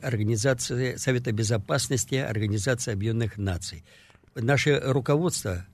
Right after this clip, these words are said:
имеется в виду руководство Российской Федерации, не может на это пойти. Мы соблюдаем всё-таки международное право, которое уже Соединённые Штаты, например, не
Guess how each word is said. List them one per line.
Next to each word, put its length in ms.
имеется 540
в 20
виду 180
руководство 500
Российской 400
Федерации, 200
не 100
может 420
на 80
это 240
пойти. 340
Мы 100
соблюдаем 560
всё-таки 360
международное 640
право, 420
которое 460
уже 320
Соединённые 400
Штаты, 240
например, 240
не 420